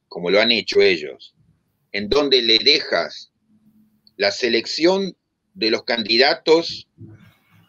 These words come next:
a los cuales la ciudadanía luego vota, esto hace que si tienes, como ellos han tenido,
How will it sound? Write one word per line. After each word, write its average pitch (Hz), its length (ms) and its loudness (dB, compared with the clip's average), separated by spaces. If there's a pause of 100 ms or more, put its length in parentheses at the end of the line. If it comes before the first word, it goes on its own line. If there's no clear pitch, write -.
(920)
a 90 80 -4
los - 180 -4
cuales 139 640 4
la 95 120 -6
ciudadanía 104 600 2
luego 123 360 2
vota, 101 500 0 (1400)
esto 151 340 2
hace 104 500 0
que 110 360 2 (640)
si 98 200 -14
tienes, 139 540 -2 (300)
como 90 260 -6
ellos 107 340 -6
han 101 160 -8
tenido, 113 520 -2